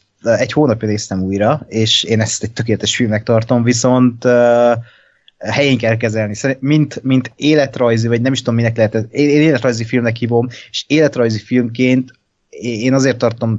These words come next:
tökéletesnek, mert, mert teljesen felrúgja szerintem a-, azokat a dolgokat, amiket az életrajzi filmek szoktak nyújtani. Egy teljesen más szemszögből, ugye ez az David Fincher is hozzájön, hogy,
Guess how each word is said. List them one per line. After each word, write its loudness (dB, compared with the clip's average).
tökéletesnek, -2
mert, 0
mert -8
teljesen -2
felrúgja -2
szerintem -2
a-, -2
azokat 0
a -20
dolgokat, 2
amiket 0
az 0
életrajzi 2
filmek 0
szoktak -4
nyújtani. 2
Egy -8
teljesen 0
más -2
szemszögből, -2
ugye 0
ez 0
az 0
David 0
Fincher -2
is -4
hozzájön, 0
hogy, 0